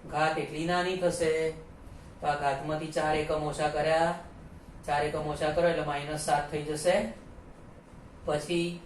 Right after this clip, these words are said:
હજુ સંખ્યા મોટી કરીશું તો આપણે દશાંશીને બે વખત જમણી બાજુ લઈ ગયા, દશાંશીને બે વખત જમણી બાજુ લઈ ગયા તો અહીંયા ઘાત બે એકમ ઓછું કર્યું ને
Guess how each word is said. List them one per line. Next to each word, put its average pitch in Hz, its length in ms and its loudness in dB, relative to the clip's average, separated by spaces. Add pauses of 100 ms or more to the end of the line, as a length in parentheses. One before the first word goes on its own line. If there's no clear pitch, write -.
(540)
હજુ 175 240 0
સંખ્યા 165 440 2
મોટી 156 260 0
કરીશું 160 500 0 (720)
તો - 120 -4
આપણે 143 300 0
દશાંશીને 160 580 0
બે 156 180 2
વખત 160 260 0
જમણી 156 300 0
બાજુ 156 260 2
લઈ 151 200 0
ગયા, 170 280 6 (680)
દશાંશીને 156 640 0
બે 151 180 0
વખત 151 260 -2
જમણી 151 300 -4
બાજુ 151 280 -2
લઈ 180 200 4
ગયા 156 320 4 (760)
તો 175 60 -6
અહીંયા 147 300 -4
ઘાત 147 280 0
બે 151 80 0 (120)
એકમ 151 320 -2
ઓછું - 220 -8
કર્યું 156 260 2
ને 302 140 0